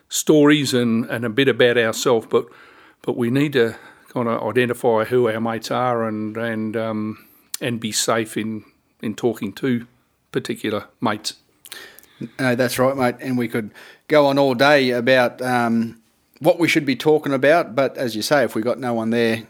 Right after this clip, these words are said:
Speaker 2: um, well, that's where the shortfall is.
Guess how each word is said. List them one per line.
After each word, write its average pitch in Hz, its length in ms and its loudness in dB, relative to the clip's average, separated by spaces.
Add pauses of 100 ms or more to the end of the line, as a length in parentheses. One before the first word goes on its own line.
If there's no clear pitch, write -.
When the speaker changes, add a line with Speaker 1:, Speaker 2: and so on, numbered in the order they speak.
(140)
Speaker 2:
um, 107 800 -4
well, 117 120 -8
that's 104 200 -6
where 110 120 -4
the 101 80 -6
shortfall 110 500 -2
is. 110 180 0